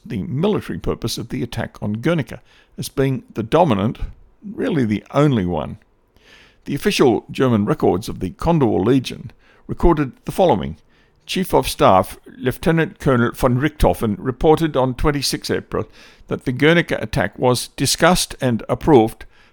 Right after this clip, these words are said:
by Colonel Wigon, Molle's Chief of Staff. James Coram, in his biography of von Richthofen, writes,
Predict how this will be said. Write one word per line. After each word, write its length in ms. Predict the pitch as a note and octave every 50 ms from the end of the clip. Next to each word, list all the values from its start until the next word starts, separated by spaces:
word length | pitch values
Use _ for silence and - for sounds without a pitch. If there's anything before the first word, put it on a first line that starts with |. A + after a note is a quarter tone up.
| - _
by 120 | - A#2
Colonel 420 | - - - - D#3+ D#3+ D3+ C#3+ -
Wigon, 560 | A#2 C3 C#3 C3+ - C#3+ G2 D#2+ C#2 C#2+ G2+ - -
Molle's 520 | - A#2 A#2+ C3 C#3 C3+ C3+ B2 - - - _
Chief 340 | - - - B2+ A2+ - - -
of 160 | A#2+ - -
Staff. 580 | - - - G#2+ E2 B1+ - - - - - - - _ _ _ _ _ _ _ _ _ _ _ _ _ _ _ _ _ _ _ _ _ _ _ -
James 360 | - F#3 G#3 A3+ F#3+ - - - _ _ _
Coram, 560 | - - - - F3 C3 F2 E2+ F#2+ - - _ _ _ _ _ _ _
in 160 | D3 C#3 B2+
his 260 | A#2+ C3+ B2+ G#2+ - - -
biography 720 | - - - G2+ F#2 - E3+ F3+ - - F#2 - G#2+ F2 F2
of 200 | F2 F2+ - - -
von 260 | - - A#2 F#2+ F2 - - -
Richthofen, 540 | C#3+ D3+ - - - C2+ - - G2 A#2+ A#2+ - - _ _ _
writes, 500 | - - A2+ A2+ A2+ A2+ - - - -